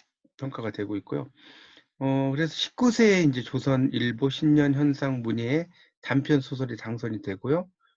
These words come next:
그래서 이제 일본 그 조선일보사 후원 장학생으로 야오야마 학원에서 영문학을 공부를 했습니다. 그리고 이십삼 세에 귀국을 했고요. 또 이제 그 조선일보 계열사인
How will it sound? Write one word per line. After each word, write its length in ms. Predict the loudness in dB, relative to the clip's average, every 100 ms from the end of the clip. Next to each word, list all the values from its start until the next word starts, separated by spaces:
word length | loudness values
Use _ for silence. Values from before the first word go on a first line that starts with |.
| _
그래서 260 | -4 -2 -2
이제 200 | -2 2
일본 720 | 6 6 8 6 6 2 -2 -12 _ _ _
그 160 | _ -8
조선일보사 800 | -6 0 2 4 2 -4 -4 -6
후원 420 | -2 2 2 2
장학생으로 720 | -4 -8 -8 -8 -4 -2 -4 _ _ _ 0
야오야마 520 | 4 6 4 2 -2
학원에서 420 | -4 -6 -6 -4
영문학을 560 | -4 -2 -4 -4 -6 -8 _ _ _
공부를 320 | -8 -6 -6
했습니다. 500 | -8 -8 -8 -8 -10 -12 _ _ _ _ _ _ _ _ -20 -20 -20 _
그리고 220 | _ -4 -4
이십삼 420 | -4 -6 -4 -4
세에 200 | 0 -2
귀국을 380 | -2 -8 -6 -8
했고요. 420 | -6 -4 -4 -6 _ _ _
또 140 | -8
이제 360 | -4 -2 -4 -4 -12 _ _ _ _ _
그 260 | -6 -4 -4
조선일보 1120 | -6 0 2 4 4 0 -2 -2 -2 -4 -6 -12 _ _ -10
계열사인 840 | -2 -2 -2 -2 -2 0 0 -2